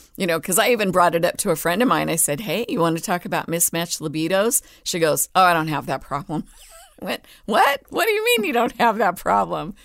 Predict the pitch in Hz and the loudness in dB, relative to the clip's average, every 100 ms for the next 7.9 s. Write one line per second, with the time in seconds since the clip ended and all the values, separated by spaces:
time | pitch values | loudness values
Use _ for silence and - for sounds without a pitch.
0 | - 392 453 - 539 508 - 208 190 160 | -6 -4 0 2 2 2 0 0 0 -2
1 | - - 180 170 190 196 - 247 - - | -2 -2 -2 -4 -2 -2 -2 -4 -4 -4
2 | 330 202 165 151 - - 143 120 117 - | -2 -4 -2 -6 -6 -6 -6 -6 -10 -14
3 | - - - - 226 208 - - - 247 | -20 -20 -2 0 0 -2 -6 -14 -4 0
4 | 254 - - 170 - - - - _ _ | 0 0 -2 -4 -4 -6 -6 -8 _ _
5 | - - _ - 220 208 196 170 180 180 | -8 -8 _ -8 -4 -2 -2 -4 -4 -4
6 | 180 - 160 143 143 _ _ _ 131 - | -2 -2 -2 -4 -8 _ _ _ -4 -2
7 | 175 220 - - - 143 139 160 | 0 -2 -4 -8 -6 -8 -6 -6